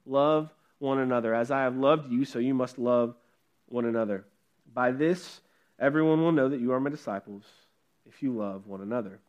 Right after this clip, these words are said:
And you could continue that verse and say this, "If you can't get along, it will be hard for anyone to believe that you love one another. If you keep fighting about stupid things, it will be hard for anybody to believe that you love one another."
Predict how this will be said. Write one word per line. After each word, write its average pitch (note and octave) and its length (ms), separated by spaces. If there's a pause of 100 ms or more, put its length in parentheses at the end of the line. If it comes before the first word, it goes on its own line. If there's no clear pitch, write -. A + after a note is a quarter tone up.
(1700)
And C3+ 80
you D3 80
could D3+ 160
continue G3+ 400
that D#3+ 180
verse D#3 200
and D#3 100
say D#3 180
this, F3+ 280
"If F3+ 220
you F#3+ 100
can't G3+ 380
get F3 120
along, F3 460 (640)
it D3 80
will D#3 140
be D3 140
hard D#3+ 280
for E3 140
anyone E3 400
to E3+ 80
believe E3 480
that D3+ 160
you F#3 100
love D3 260
one D#3 140
another. F3 340 (440)
If C#3+ 180
you G#3 180 (100)
keep G#3 240
fighting G3 300
about F#3 220
stupid F3 340
things, G#3 280
it G#3+ 160
will G#3 100
be F3+ 100
hard F#3+ 280
for F#3 80
anybody E3+ 380
to E3 120
believe E3 400 (280)
that C#3+ 180
you G3+ 80
love B2 220
one C3 140
another." C#3+ 500